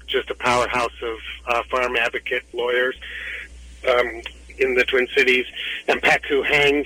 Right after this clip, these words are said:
from, uh, the Hmong American Farming Association, Roberto Cala. It, it's, and it, basically it's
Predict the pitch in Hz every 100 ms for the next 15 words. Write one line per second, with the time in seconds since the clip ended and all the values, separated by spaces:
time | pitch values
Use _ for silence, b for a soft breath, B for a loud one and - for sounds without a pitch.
0 | - 123 117 113 117 - 117 110 110 110
1 | - - - - 117 117 123 127 127 127
2 | 127 123 117 127 113 - - - 139 143
3 | 135 131 139 - - - - - 160 139
4 | 156 143 - 139 131 123 B B B B
5 | 120 123 143 143 - 160 151 151 - 170
6 | - - 226 180 - - - - 196 196
7 | - - - 214 - 247 180 151